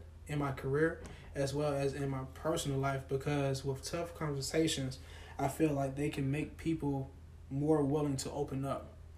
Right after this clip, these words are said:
Because if you ask something that's, if you ask a question that people are not used to, you know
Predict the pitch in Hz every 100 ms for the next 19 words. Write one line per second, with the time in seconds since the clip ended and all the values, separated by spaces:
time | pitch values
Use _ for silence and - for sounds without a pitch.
0 | - 143 165 135 139 202 214 180 180 -
1 | 170 160 151 135 143 139 - - - 147
2 | 214 170 151 - 156 139 135 135 - -
3 | - - - 165 147 143 135 139 143 -
4 | - - - - 160